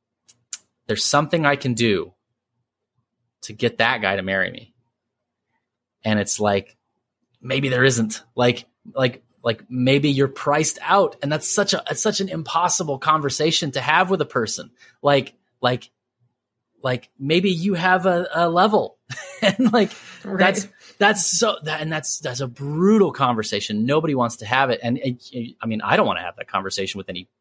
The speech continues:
Speaker 1: individual. Um, but it's like, yeah, the, the, the nature of the, the potential mates that we're being exposed to, and even potentially, like, receiving sexual attention from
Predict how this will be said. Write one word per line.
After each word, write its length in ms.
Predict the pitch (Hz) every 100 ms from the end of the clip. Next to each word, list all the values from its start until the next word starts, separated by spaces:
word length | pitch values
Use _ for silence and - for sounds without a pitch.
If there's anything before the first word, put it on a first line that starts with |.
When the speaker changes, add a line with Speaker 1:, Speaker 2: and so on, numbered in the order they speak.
| _
Speaker 1:
individual. 560 | 107 95 90 98 123 - _ _ _ _ _ _
Um, 580 | 120 113 104 101 95 95 - _ _ _ -
but 120 | 135
it's 180 | 127 -
like, 300 | 127 113 113
yeah, 240 | 131 190
the, 80 | 117
the, 460 | 123 120 123 120 -
the 160 | 117
nature 500 | 113 117 156 - 160
of 360 | 139 120 110 110 _ _ _
the, 120 | - 101 _ _
the 160 | 110 107
potential 800 | _ - - - 139 151 165 131
mates 360 | 117 123 131
that 140 | - 117
we're 100 | 107
being 300 | 113 110 101
exposed 800 | - - - 101 120 139 135 -
to, 420 | 98 95 90 92 - - _ -
and 160 | 117
even 320 | 151 170 170
potentially, 520 | 147 135 131 135 147 113
like, 200 | 104 110
receiving 500 | 107 - 139 139 120
sexual 440 | 131 - 127 104
attention 460 | - 151 214 110 95
from 440 | 98 90 87 87